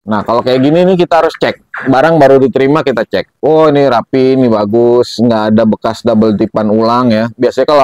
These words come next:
ada bekas double tipan ulang kelihatan dari, eh, plastik bubble-nya itu ada yang robek. Atau biasanya ada robekan di plastik bubble yang terus dilakban ulang. Nah, itu kita harap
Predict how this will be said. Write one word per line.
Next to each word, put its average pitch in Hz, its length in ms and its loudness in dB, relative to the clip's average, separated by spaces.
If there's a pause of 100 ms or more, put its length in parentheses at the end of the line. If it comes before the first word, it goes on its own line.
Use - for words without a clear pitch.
ada 113 80 2
bekas 113 320 -2
double 117 240 0
tipan 120 240 -4
ulang 139 240 0
kelihatan 139 400 -2
dari, 127 320 2 (560)
eh, 139 400 2
plastik - 400 -2
bubble-nya 135 560 2
itu 160 80 2
ada 143 80 2
yang 123 160 0
robek. 120 320 0 (640)
Atau 135 320 -2
biasanya 131 800 0
ada 127 400 4
robekan 127 560 0
di 123 180 2 (640)
plastik 120 320 -4
bubble 131 640 2
yang 113 160 -2
terus - 480 -6 (560)
dilakban 151 1040 2
ulang. 131 320 0
Nah, 113 160 -4
itu 156 560 2
kita 143 560 -2 (960)
harap 120 220 -2